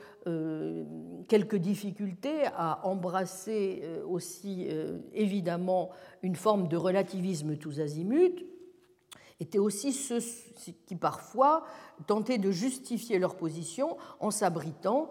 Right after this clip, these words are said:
c'est vrai, euh, derrière un certain nombre de distinctions, euh, qui pouvaient s'opérer à la suite de Dilthey entre ce qui relevait des sciences de l'esprit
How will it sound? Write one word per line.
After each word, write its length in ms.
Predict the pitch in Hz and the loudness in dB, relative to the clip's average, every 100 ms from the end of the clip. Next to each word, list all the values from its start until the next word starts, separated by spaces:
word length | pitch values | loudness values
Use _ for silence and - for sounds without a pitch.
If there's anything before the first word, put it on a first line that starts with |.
| - - | -10 -10
c'est 180 | 165 | -4
vrai, 440 | 151 160 214 285 208 | -4 2 4 6 6
euh, 120 | 165 - - | 4 0 -4
derrière 600 | 170 202 190 190 180 131 | 2 2 4 4 4 2
un 40 | 156 | -2
certain 320 | 165 - 175 | -4 -2 0
nombre 400 | 196 196 165 160 | 0 0 -2 -4
de 240 | 147 156 - - - | -2 -2 -4 -16 -10
distinctions, 1080 | 160 208 214 - 185 180 - - 202 202 185 - - 165 | -4 -4 -4 0 2 2 -4 -6 -2 -2 -2 -8 -8 -4
euh, 140 | 156 | -4
qui 200 | 156 196 | -4 -8
pouvaient 320 | 180 170 185 | -4 2 2
s'opérer 760 | 180 175 156 156 160 208 254 220 | 2 -2 -2 -4 0 2 4 4
à 100 | 147 | 2
la 120 | 160 | -2
suite 260 | - 202 | -4 -4
de 120 | 151 143 | -4 -4
Dilthey 640 | 143 160 143 170 190 220 | -4 -6 -6 -4 -2 -2
entre 240 | 175 - | -4 -8
ce 100 | 151 | -12
qui 140 | - 170 | -10 -4
relevait 520 | 185 185 165 165 185 | 0 2 0 0 0
des 160 | 170 180 | 0 -4
sciences 340 | - 185 170 | -4 -4 -2
de 80 | 160 | -4
l'esprit 600 | 143 139 - 196 220 | -4 -10 -10 -4 -4